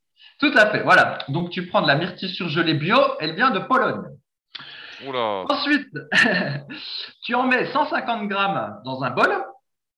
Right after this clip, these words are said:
Speaker 1: Après, il faut ajouter du sucre. Alors, dans
Speaker 2: Oh
Speaker 1: la
Speaker 2: non,
Speaker 1: vraie
Speaker 2: oh
Speaker 1: confiture
Speaker 2: non, non.
Speaker 1: Oui, mais attends, on va pas en mettre beaucoup.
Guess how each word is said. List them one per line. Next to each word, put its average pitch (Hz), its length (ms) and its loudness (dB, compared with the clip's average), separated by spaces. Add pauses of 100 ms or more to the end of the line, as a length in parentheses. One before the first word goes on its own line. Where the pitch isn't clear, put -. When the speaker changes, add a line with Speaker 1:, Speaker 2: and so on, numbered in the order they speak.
(540)
Speaker 1:
Après, 269 260 2
il 269 60 0
faut - 80 0
ajouter 202 340 -2
du 233 120 -8
sucre. - 420 -14
Alors, 147 220 -2
dans 147 80 4
Speaker 2:
Oh - 20 4
Speaker 1:
la 233 80 8
Speaker 2:
non, 247 120 8
Speaker 1:
vraie 220 100 8
Speaker 2:
oh 185 40 8
Speaker 1:
confiture 220 220 6
Speaker 2:
non, 240 260 8
non. 190 540 2 (540)
Speaker 1:
Oui, 147 140 2 (120)
mais - 60 2
attends, 160 220 0
on 143 40 -2
va 135 80 2
pas 160 100 -2
en 147 80 0
mettre 151 160 -2
beaucoup. 151 280 -10